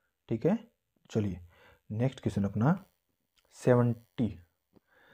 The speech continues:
हीमोग्लोबिन की मात्रा जांचने के लिए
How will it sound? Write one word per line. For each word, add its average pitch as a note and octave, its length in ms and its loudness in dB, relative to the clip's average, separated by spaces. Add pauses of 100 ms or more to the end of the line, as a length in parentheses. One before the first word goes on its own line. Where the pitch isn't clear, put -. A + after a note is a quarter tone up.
(220)
हीमोग्लोबिन E3+ 500 10
की F3 100 4
मात्रा B2+ 420 4
जांचने B2 420 2
के B2+ 140 2
लिए A2 420 4